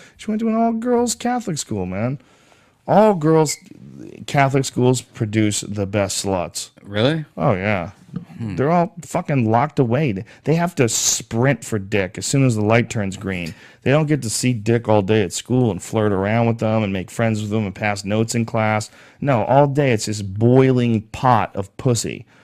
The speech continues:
Speaker 1: This, this big b-, boiling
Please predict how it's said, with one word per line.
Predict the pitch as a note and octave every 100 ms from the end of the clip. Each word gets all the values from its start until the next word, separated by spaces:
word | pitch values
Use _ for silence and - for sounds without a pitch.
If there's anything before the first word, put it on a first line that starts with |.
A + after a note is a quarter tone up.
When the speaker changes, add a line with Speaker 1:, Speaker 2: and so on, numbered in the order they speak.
| _ _
Speaker 1:
This, | A2 -
this | - A#2 G2+ G2+
big | G#2+ C3+ B2+ A#2 D#3 -
b-, | -
boiling | A#2+ G#2+ B2 C3 C#3 B2+ B2+ B2 A#2+ A#2